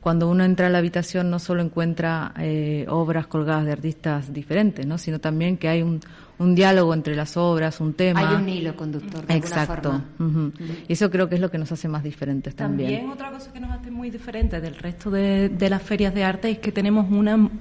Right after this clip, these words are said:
Speaker 3: intensa programación paralela que no solo son, eh, digamos, las obras de arte, las exposiciones.
Speaker 2: Ujú.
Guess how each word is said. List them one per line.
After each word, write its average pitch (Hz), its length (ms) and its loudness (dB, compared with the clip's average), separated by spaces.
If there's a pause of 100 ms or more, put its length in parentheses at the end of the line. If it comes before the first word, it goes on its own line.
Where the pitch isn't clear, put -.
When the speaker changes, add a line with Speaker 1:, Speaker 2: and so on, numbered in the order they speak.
(100)
Speaker 3:
intensa 202 640 6
programación 180 640 2
paralela 202 640 2
que 180 160 2
no 180 160 2
solo 202 340 2
son, 202 540 2
eh, 180 240 0
digamos, 160 260 -4
las 180 140 0
obras 175 240 0
de 180 100 0
arte, 175 220 -2
las 185 120 2
exposiciones. 175 680 0
Speaker 2:
Ujú. - 80 -12